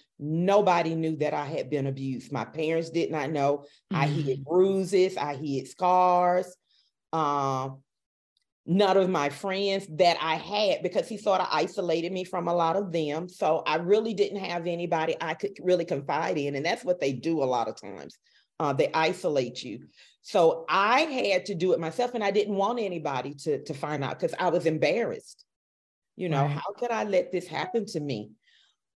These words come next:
Speaker 1: But I was determined that I had to stay strong. And I guess that's where my faith kicked in a little bit more, 'cause I had been brought, I brought, I was brought up in the church.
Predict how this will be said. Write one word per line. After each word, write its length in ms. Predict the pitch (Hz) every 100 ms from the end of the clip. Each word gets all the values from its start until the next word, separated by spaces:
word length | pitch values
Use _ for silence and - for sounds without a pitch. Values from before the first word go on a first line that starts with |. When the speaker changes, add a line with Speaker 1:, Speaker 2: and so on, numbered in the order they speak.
| -
Speaker 1:
But 280 | 160 190 -
I 140 | 180 185
was 180 | 190
determined 720 | 180 165 - 202 226 208 165 156
that 240 | 151 151 - _ -
I 260 | 160 170 180
had 580 | 180 185 185 185 - -
to 300 | 202 170 165
stay 420 | - - 185 156
strong. 680 | 156 - 175 220 214 104 - _ _ _ _ _ 185
And 180 | 180 175
I 100 | 170
guess 260 | 185 185
that's 300 | 180 170 -
where 560 | 180 180 175 165 165 151
my 200 | 165 147
faith 460 | 147 - 151 - -
kicked 280 | 139 139 165
in 200 | 151 151
a 60 |
little 260 | 151 156 151
bit 260 | 139 - 165
more, 240 | 151 135
'cause 140 | 165
I 100 | 175
had 220 | 208 262 190
been 140 | 185
brought, 180 | 165 -
I 60 | 269
brought, 280 | 233 294 208
I 40 |
was 120 | 214
brought 200 | 196 277
up 120 | 254 165
in 60 |
the 60 | 156
church. 560 | 143 226 - - -